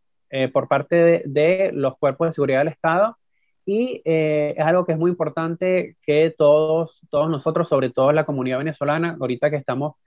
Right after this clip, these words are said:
en un proceso migratorio, este, bastante grande, sepamos que este delito existe y entre más conocimientos tenga del delito,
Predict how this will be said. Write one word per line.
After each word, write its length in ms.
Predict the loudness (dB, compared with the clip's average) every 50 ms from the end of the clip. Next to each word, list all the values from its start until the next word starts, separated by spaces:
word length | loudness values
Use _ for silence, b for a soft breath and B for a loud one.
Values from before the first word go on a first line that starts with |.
| _ _ -8
en 120 | -6 -6 -4
un 60 | -2
proceso 280 | 0 0 0 0 0
migratorio, 1000 | -2 0 2 2 2 2 2 0 0 2 2 2 2 2 2 2 2 2 0 0 -2
este, 240 | -6 -12 -8 -6 -4
bastante 400 | -4 -4 -4 -6 -6 -2 0 2
grande, 440 | 2 2 2 0 0 -2 -2 -4 _ _ _ _ _ _ _ _ _ _
sepamos 560 | -2 -2 0 2 2 2 4 2 0 0 0
que 360 | 0 2 4 4 4 2 0 -2
este 260 | -4 -2 2 2 2
delito 260 | 2 2 0 -2 -4
existe 520 | -4 -4 -2 -4 -4 -4 _ -18 -20 -20 _ _ _ _ _ _ _ _
y 100 | -4 -4
entre 300 | -2 -2 -2 -2 -2 -2
más 220 | 0 -2 -4 -4 -2
conocimientos 680 | -4 -4 -4 -4 -4 -4 -4 -4 -4 -6 -8 -8 -8 -6
tenga 240 | -4 -2 0 2
del 160 | 2 2 2 2
delito, 480 | 2 0 0 -2 -4 -6 -12 -12 -14